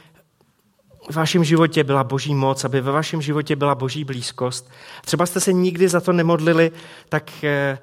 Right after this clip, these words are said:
já se teď pomodlím takovou krátkou, v podstatě ukázkou modlitbu a můžete ji po mně v polohlasem nebo v duchu, eh, opakovat.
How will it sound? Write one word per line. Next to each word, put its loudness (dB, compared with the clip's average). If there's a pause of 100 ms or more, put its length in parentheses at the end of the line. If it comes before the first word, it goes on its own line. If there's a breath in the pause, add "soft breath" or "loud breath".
(280 soft breath)
já -4
se -2
teď 0
pomodlím 2
takovou 0
krátkou, 0
v -14
podstatě -6
ukázkou -2
modlitbu -2
a 0
můžete -4
ji -2
po 0
mně 0
v -10
polohlasem 0
nebo -2 (500 loud breath)
v -8
duchu, 2
eh, -2
opakovat. -2